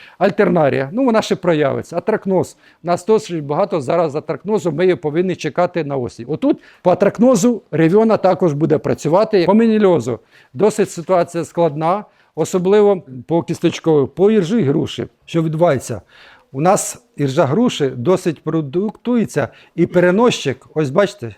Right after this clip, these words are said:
бачите, це яловець. І він на початку травня, оце він цвіте, потрібно от сюди боротися, не в груші, груші вже потім ви лікуєте, а тут потрібно зробити, щоб оце не літало потім на грушу.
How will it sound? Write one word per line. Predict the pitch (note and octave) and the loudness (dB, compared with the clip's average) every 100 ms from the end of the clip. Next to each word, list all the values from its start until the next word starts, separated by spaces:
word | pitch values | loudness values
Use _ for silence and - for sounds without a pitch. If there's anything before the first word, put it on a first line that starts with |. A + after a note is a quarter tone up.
| - | -4
бачите, | F3 - C3 | -4 -4 -8
це | A#2+ C3+ | -2 2
яловець. | F3+ E3+ B2 - - _ _ _ _ _ _ - - _ _ - | 4 2 -2 -8 -20 _ _ _ _ _ _ -20 -20 _ _ -2
І | E3+ | 2
він | A3+ A#3+ D#3 - _ _ _ _ _ | 4 4 0 -10 _ _ _ _ _
на | C3 D#3+ | -4 -2
початку | G3+ F3 B3+ B3 - - D#3+ | 0 2 2 2 0 -4 -4
травня, | - A3+ F#3+ C3 C3 G#2+ F#2 _ _ _ _ _ | 0 2 4 2 -2 -4 -10 _ _ _ _ _
оце | D3 - A3+ | -6 2 4
він | G3+ E3 | 4 2
цвіте, | - F#3+ - C3+ C#3+ C#3+ _ _ _ _ | 2 0 0 -2 -2 -8 _ _ _ _
потрібно | - F#3 A3+ G3 F#3+ - | -4 0 2 0 -2 -4
от | F#3+ - | -4 -2
сюди | G#3+ F3 | 0 0
боротися, | D3+ D#3 C#3+ - A#2+ | 2 0 -2 -6 -8
не | D3 A3 | -2 -2
в | |
груші, | D#3 A#3+ G3 B2 | 0 0 -2 -4
груші | E3 A#3 G3 | -4 -4 -4
вже | F#3 | -6
потім | F#3 G3 A#3 F3 _ _ - | -6 -2 0 -2 _ _ -6
ви | E3+ | -4
лікуєте, | G3+ - A3 C#3 C3+ | -4 0 2 2 -2
а | C#3+ | -2
тут | A#3+ - | -4 -2
потрібно | G3 G#3 F#3+ E3+ | -4 -2 0 -2
зробити, | B2 F3+ A#3+ D#3+ | -2 -2 -2 -4
щоб | - E3+ | -4 -4
оце | E3+ G#3 | -2 -2
не | F#3 | -2
літало | E3+ D#3 F#3+ E3+ | -2 0 0 0
потім | D3 D3+ C#3 | -4 -6 -6
на | A2+ | -6
грушу. | A2 - - | -8 -16 -20